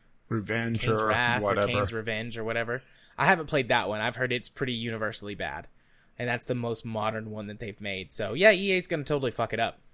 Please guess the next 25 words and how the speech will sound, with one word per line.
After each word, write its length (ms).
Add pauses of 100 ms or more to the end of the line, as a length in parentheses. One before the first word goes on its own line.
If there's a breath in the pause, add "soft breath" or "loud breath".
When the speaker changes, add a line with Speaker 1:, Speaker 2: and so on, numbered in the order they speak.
(2250 loud breath)
Speaker 1:
I 60
mean, 160
the 60
fact 240
Speaker 2:
But 60
Speaker 1:
that 60
they 80
couldn't 200
even 140
make 160
a 60
proper 280
R 200
T 200
S, 200
it 100
sounded 260
like 280
it 100
was 200
all 340
built 200
around 480
a 140
mobile, 460